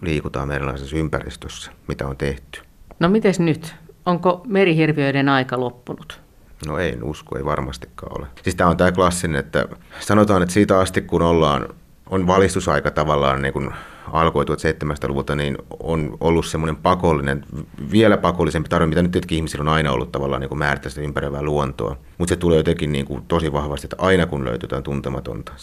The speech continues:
Speaker 1: aina kun rannalle tulee joku tuntemattoman eläimen ruho, me kutsutaan sitä yleensä aina niin kun lehtiotsikoissa hirviöiksi. Totta kai ne on klikkiotsikoja ja kaikki, mut se on kuitenkin hauska piirre, että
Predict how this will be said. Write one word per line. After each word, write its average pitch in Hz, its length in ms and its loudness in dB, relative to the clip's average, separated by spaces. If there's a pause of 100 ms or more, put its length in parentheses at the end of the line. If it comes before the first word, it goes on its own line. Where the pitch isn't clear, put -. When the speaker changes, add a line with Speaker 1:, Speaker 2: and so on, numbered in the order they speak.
(200)
Speaker 1:
aina 90 220 4
kun 85 120 0
rannalle 78 320 4
tulee 76 260 -2
joku 71 160 -2
tuntemattoman 69 640 -4
eläimen 67 320 -2
ruho, 69 400 -2 (640)
me 104 140 2 (140)
kutsutaan 87 420 0
sitä 69 180 -2
yleensä 69 360 -2
aina 71 160 -2
niin 65 120 -4
kun 69 100 -4
lehtiotsikoissa 58 880 -4
hirviöiksi. 65 540 -4
Totta - 180 -6
kai 82 100 0
ne 82 60 2
on 80 60 -2
klikkiotsikoja 69 600 -4
ja 67 40 2
kaikki, 65 200 0
mut 78 100 -2
se - 80 2
on 98 40 4
kuitenkin 127 240 4
hauska 90 280 2
piirre, 60 300 -2
että - 200 -8